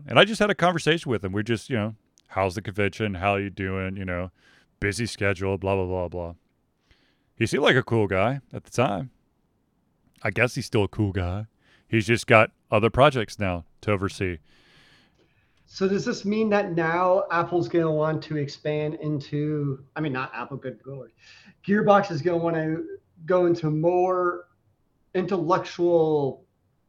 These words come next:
Speaker 2: you know, endeavors?
Speaker 1: You mean build more brands?
Speaker 2: Pretty much, yeah.
Speaker 1: So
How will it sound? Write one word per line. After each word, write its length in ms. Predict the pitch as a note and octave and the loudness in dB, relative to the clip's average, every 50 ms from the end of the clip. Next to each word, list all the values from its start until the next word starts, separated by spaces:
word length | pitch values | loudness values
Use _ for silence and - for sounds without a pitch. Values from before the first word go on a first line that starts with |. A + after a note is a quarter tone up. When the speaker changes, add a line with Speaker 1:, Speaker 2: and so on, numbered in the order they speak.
| _ _ _ _ | _ _ _ _
Speaker 2:
you 120 | - E3+ | -4 -2
know, 160 | E3 D#3+ D3+ D#3+ | -2 -2 -2 -2
endeavors? 1080 | - D#3+ D#3+ D#3 D3+ C3+ F3+ F3+ B2 C#3+ C3 A2+ A2 G2 - - - - - - - _ _ _ _ _ _ _ _ _ _ _ _ _ _ _ _ _ _ _ _ _ _ _ _ _ _ _ _ _ _ _ _ - | -2 0 0 0 2 2 0 0 -2 -2 -4 -4 -6 -10 -14 -14 -14 -16 -18 -20 -20 _ _ _ _ _ _ _ _ _ _ _ _ _ _ _ _ _ _ _ _ _ _ _ _ _ _ _ _ _ _ _ _ -2
Speaker 1:
You 120 | A#2+ A#2+ | 0 2
mean 240 | A#2 A2+ A2 F#2+ E2 - | 4 2 2 0 0 2
build 320 | - A#2+ B2 B2 B2 B2 - - _ _ | 4 6 8 8 8 6 4 -2 _ _
more 280 | - C3 A#2 A#2+ A#2+ A2+ | -6 0 4 6 6 6
brands? 720 | F2+ - G2+ G#2 G#2+ A2+ B2+ C3+ C#3+ C3+ - - - - _ _ _ _ _ _ _ _ _ | 4 2 2 2 4 4 4 2 0 -4 -8 -12 -18 -20 _ _ _ _ _ _ _ _ _
Speaker 2:
Pretty 160 | - D4+ A#3+ | -6 -4 -4
much, 200 | E3+ D3+ C#3 - | -2 -4 -6 -8
yeah. 160 | - B2+ A#2 A#2+ - _ _ _ _ _ _ _ _ _ _ _ _ _ _ _ _ _ | -8 -10 -10 -12 -16 _ _ _ _ _ _ _ _ _ _ _ _ _ _ _ _ _
Speaker 1:
So 400 | - - - A#2+ A2 G#2 - - | -6 0 2 4 4 4 2 -2